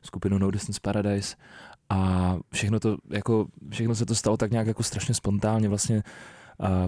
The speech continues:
přirozeně a my jsme s klukama hráli tehdy to, co jsme poslouchali, to znamená nějaký indie rock, něco jako Kaiser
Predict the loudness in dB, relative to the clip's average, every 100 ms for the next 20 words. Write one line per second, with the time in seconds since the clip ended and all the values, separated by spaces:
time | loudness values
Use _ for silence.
0 | 0 0 2 2 4 2 2 0 -2 0
1 | 2 2 2 0 -4 _ -6 -2 0 0
2 | 0 0 2 2 2 0 2 0 0 -2
3 | -2 -2 0 0 2 2 2 2 2 4
4 | 4 2 0 0 2 2 2 2 2 0
5 | 0 -2 -2 -4 -2 0 -2